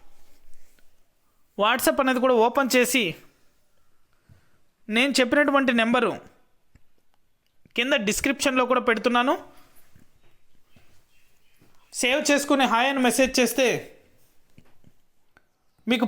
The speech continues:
పూర్తి వివరాలు అనేది కూడా అక్కడ కనపడడం జరుగుతుంది. ఒకవేళ ఏమైనా ఈకేవైసీ కంప్లీట్ చేసుకున్నట్లయితే వెంటనే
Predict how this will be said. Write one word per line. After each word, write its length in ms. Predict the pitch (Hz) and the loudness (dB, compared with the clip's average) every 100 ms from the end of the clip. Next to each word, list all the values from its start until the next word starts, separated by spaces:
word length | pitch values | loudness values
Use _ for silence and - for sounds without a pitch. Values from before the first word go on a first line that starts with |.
| - | 2
పూర్తి 240 | 302 311 240 | 2 2 2
వివరాలు 300 | 240 277 269 | 2 2 2
అనేది 140 | 269 262 | 2 2
కూడా 100 | 262 | 2
అక్కడ 120 | 262 240 | 0 2
కనపడడం 380 | 226 220 240 254 233 | 2 2 0 2 2
జరుగుతుంది. 420 | 226 233 240 294 427 - - _ _ _ _ _ _ _ _ _ _ - _ _ _ _ - _ _ _ _ 214 | 2 2 2 2 0 -8 -20 _ _ _ _ _ _ _ _ _ _ -20 _ _ _ _ -20 _ _ _ _ -2
ఒకవేళ 360 | 220 233 254 277 | 0 2 2 2
ఏమైనా 220 | 269 269 269 226 | 0 0 2 2
ఈకేవైసీ 480 | 233 285 269 240 247 226 | 2 2 2 0 0 0
కంప్లీట్ 320 | 214 262 262 | 0 0 2
చేసుకున్నట్లయితే 680 | 262 240 247 226 233 233 269 403 - - - _ _ _ _ _ _ _ _ _ _ _ _ _ _ _ _ _ _ _ _ _ _ _ | 0 0 0 2 0 0 0 -2 -6 -20 -20 _ _ _ _ _ _ _ _ _ _ _ _ _ _ _ _ _ _ _ _ _ _ _
వెంటనే 300 | 220 233 285 | -2 0 0